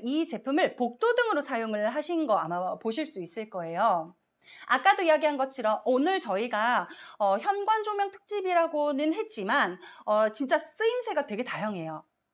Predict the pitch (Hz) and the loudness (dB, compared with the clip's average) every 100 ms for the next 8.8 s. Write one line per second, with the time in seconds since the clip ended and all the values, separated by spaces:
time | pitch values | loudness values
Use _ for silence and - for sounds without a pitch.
0 | _ - 220 269 440 415 349 277 285 311 | _ 0 0 0 -2 0 0 0 -2 -2
1 | 302 294 277 175 208 247 185 226 233 226 | -2 -4 -6 -8 -6 -6 -2 0 0 0
2 | 226 240 415 392 415 415 370 262 196 - | -6 -6 -6 -2 0 0 0 -2 -6 -8
3 | 208 220 226 185 359 381 349 320 294 294 | -6 -6 -8 -6 -6 -4 -2 -2 -4 -4
4 | 330 330 320 311 165 185 233 165 160 156 | -2 -2 -4 -6 -10 -8 -8 -8 -10 -10
5 | - _ _ - 233 254 233 240 254 220 | -16 _ _ 0 4 4 4 2 2 0
6 | 254 381 392 403 427 415 320 214 - 285 | 0 2 2 0 -6 -6 -4 -4 -4 -4
7 | 277 302 349 427 427 427 453 466 453 392 | -2 2 4 4 2 0 -4 -2 0 0
8 | 311 226 247 262 277 302 247 | 0 0 -2 -2 -4 -4 -4